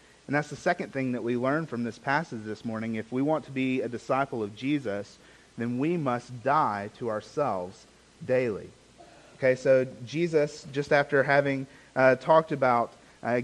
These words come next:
giving up our other relationships and, and giving our greatest affection and allegiance to our relationship with Christ,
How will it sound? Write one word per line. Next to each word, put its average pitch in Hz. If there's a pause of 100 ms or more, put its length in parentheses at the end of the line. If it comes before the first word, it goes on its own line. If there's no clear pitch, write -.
giving 147
up 147
our 131
other 151
relationships 123
and, 123
and 113
giving 143
our 127
greatest 131
affection 135
and 123
allegiance 135
to 131
our 127
relationship 127
with 107
Christ, 143